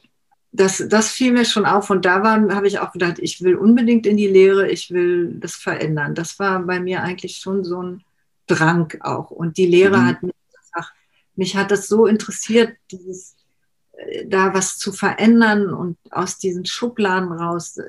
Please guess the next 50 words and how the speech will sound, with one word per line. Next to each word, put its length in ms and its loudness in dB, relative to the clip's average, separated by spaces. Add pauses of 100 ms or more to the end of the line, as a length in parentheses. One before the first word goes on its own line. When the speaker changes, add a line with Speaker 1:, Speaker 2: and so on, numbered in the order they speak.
Speaker 1:
Das, 380 -14
das 220 -18
war 120 -4
einfach, 300 -8
das 240 -16
hat 180 -8
mich 180 -8
gebrannt, 720 0
k-, 200 -20
kann 180 -6
man 160 -8
sagen, 360 -8
ja. 180 -6 (240)
Speaker 2:
Okay. 320 -8 (340)
Speaker 1:
Und 240 -6
ich 160 -6
meine, 200 0
gut, 260 0
wie 140 4
ich 440 -6
an 180 -2
jede 320 4
Hochschule, 360 -2
in 100 0
die 160 -2
ich 220 -8
gekommen 360 -4
bin, 180 -2
habe 180 -6
ich 240 -16 (100)
versucht, 380 -8
auch 140 -12
dafür 340 -6
zu 180 -8
sorgen, 400 -4 (540)
dass 220 -10
da 220 -4
wieder 180 -2
mehr 220 0
Frauen 360 -6
eingestellt 720 -6
wurden. 400 -2
Und 320 -6
das 160 -12
war 240 0
in, 220 -2
in 180 -2
Breda, 460 2
war 100 2
ich 160 -4